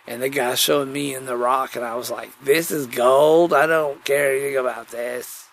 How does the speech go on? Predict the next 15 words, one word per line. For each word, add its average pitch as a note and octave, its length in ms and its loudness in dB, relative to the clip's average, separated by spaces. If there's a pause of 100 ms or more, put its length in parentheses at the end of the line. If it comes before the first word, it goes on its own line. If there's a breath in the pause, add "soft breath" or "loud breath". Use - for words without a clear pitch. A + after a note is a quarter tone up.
(720 loud breath)
I C3+ 120 -2
don't C#3 240 2
wanna C#3+ 320 0 (400)
do D#3+ 140 2
gold C#3+ 400 2
anymore. C3+ 580 -2
I B2+ 160 2
wanna C3+ 200 -4
get C3+ 220 -4
something C3 400 -8
else. B2+ 420 -8
I C3 120 -6
don't C3 180 -10
like C3 260 -10
gold." C3 440 -8